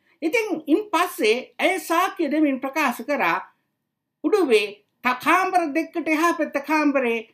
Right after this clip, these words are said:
තමන් හාමුදුරු-, හනිමූන් යනකොට ඔහුත් ඒ කාමරේට ඇවිල්ලා හිටියා. මොකද හමුදාවේ නිලධාරියා ඔහු සමග එම ගනුදෙනුව කරන, එහෙම නැත්නම් වෙරළු මල් සුවඳ විඳින්නට පුරුදු වෙච්ච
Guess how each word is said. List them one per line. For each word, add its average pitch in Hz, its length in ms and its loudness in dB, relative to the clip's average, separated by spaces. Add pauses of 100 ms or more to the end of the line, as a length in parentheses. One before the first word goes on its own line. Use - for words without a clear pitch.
(100)
තමන් 339 360 2
හාමුදුරු-, 330 520 2
හනිමූන් 339 440 4
යනකොට 262 420 0 (300)
ඔහුත් 359 400 0
ඒ 269 120 4
කාමරේට 254 500 -2
ඇවිල්ලා 240 340 0
හිටියා. 240 380 0 (220)
මොකද 247 280 0 (340)
හමුදාවේ 240 760 2 (160)
නිලධාරියා 220 840 2 (240)
ඔහු 285 200 2
සමග 240 360 0 (360)
එම 294 280 6
ගනුදෙනුව 262 520 0 (100)
කරන, 214 300 0 (140)
එහෙම 214 260 -4
නැත්නම් 220 540 2 (340)
වෙරළු 381 340 8
මල් 285 360 2
සුවඳ 262 400 -2
විඳින්නට 240 420 -2
පුරුදු 240 300 -4
වෙච්ච 208 240 -2